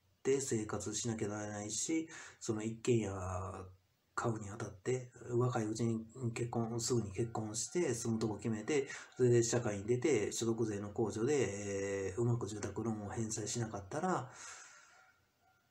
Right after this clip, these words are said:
ていうのは、これが社会の現実。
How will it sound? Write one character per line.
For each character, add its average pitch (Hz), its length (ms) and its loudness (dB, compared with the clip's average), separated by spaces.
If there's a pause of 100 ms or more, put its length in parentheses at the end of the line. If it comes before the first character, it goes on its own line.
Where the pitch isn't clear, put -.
(920)
て 208 80 0
い 202 40 2
う 196 40 2
の 180 100 6
は、 - 60 2
こ 127 100 4
れ 127 60 6
が 127 100 6
社 131 120 0
会 98 200 -2
の 92 260 -10 (340)
現 110 240 -4
実。 - 220 -4